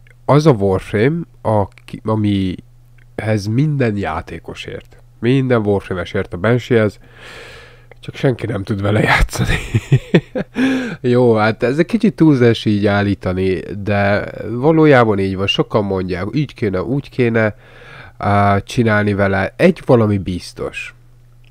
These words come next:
A Banshee az egyetlen olyan karakter, most már az ötven akárhány karakter közül, amiről bizton állíthatom, hogy egy csapattal körülvéve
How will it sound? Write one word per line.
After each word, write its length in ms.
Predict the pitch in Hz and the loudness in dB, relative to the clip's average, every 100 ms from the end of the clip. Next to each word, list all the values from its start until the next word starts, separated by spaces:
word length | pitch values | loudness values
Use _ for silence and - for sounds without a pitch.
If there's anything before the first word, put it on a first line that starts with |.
| - - - | -20 -20 -8
A 80 | - | -6
Banshee 720 | 98 123 175 185 - 190 202 226 - - - - - - - - - | 0 2 2 -2 -2 0 0 -2 -10 -20 -20 -20 -20 -20 -20 -20 -16
az 140 | 107 - | -10 2
egyetlen 480 | 185 185 165 147 | 2 4 2 2
olyan 580 | 120 110 104 101 95 95 - - - | 4 2 2 0 -4 -8 -16 -20 -8
karakter, 600 | - 131 110 - - 92 | 2 4 4 0 -4 -4
most 260 | 98 95 - | -2 -6 -4
már 140 | 95 | -4
az 120 | 101 92 | -4 -2
ötven 320 | 123 - 98 | -4 -2 -6
akárhány 440 | 95 - 95 90 | -6 -6 -4 -6
karakter 540 | - 120 104 - 85 90 | -4 -2 -4 -4 -10 -4
közül, 480 | 127 131 147 147 165 - - - - - - - | -4 0 0 -2 -4 -18 -20 -20 -20 -20 -20 -12
amiről 480 | 101 104 104 101 98 | -6 -4 -2 -2 -2
bizton 540 | 98 123 170 - 127 | -2 -2 -2 -2 -4
állíthatom, 960 | 104 110 123 123 - 139 - 180 220 233 - - - - - - | 0 0 2 0 0 -4 0 -2 -2 -8 -20 -20 -20 -20 -20 -20
hogy 240 | - 98 | -6 -4
egy 100 | 98 | -4
csapattal 640 | - 165 - 131 - 98 - | 2 2 2 0 0 -4 2
körülvéve 880 | 147 156 151 147 151 143 139 135 | 2 4 2 2 2 2 0 0